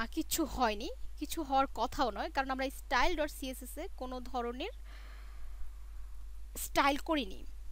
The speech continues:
তো আমি box ক্লাসটা নিয়ে যেহেতু কাজ করব, যেহেতু এটা একটি ক্লাস ডট box, আমি চাচ্ছি বক্সটা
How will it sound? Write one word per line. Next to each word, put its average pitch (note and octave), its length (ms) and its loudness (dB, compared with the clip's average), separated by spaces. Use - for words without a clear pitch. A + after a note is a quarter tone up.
তো F#4 140 -4
আমি F4 120 2
box C#4 220 2
ক্লাসটা D4 360 2
নিয়ে C#4 160 0
যেহেতু C4+ 200 -2
কাজ A3+ 140 2
করব, G#3+ 180 -4
যেহেতু A#3 240 -2
এটা C#4 140 -2
একটি - 140 -4
ক্লাস B3 300 6
ডট D#4+ 300 6
box, G3 280 -4
আমি D4+ 120 2
চাচ্ছি E4 340 -2
বক্সটা B3+ 440 2